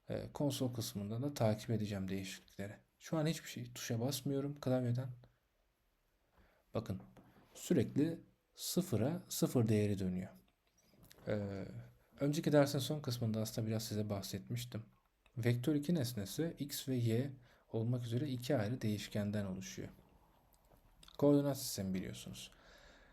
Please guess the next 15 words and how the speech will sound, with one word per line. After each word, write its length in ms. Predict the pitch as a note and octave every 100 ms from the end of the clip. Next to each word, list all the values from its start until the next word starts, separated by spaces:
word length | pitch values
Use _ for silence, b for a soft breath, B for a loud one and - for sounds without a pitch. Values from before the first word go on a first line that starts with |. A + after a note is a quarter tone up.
| B B -
X 260 | F3+ -
değeri 240 | G#2+ F#2 F2+
sıfır, 340 | - D3 D3+
y 260 | C#3 A#2+ F#2+
değeri 220 | F#2+ F#2+
sıfır 360 | - C#3+ C#3 B2+
ve 100 | G#2+
karakter 420 | A2+ G2 - -
şu 220 | - A#2
an 160 | G2 B2 - - -
sabit. 560 | - G#2+ - A2 - - _ b b b b b b b _
Yön 180 | D3 G3+
tuşlarından 440 | F#3+ - G#2+ G2+
yukarı 380 | B2+ A#2+ C3 D#3
bastığımda 680 | A#2 F#2+ - F#2+ F#2+ D3+ -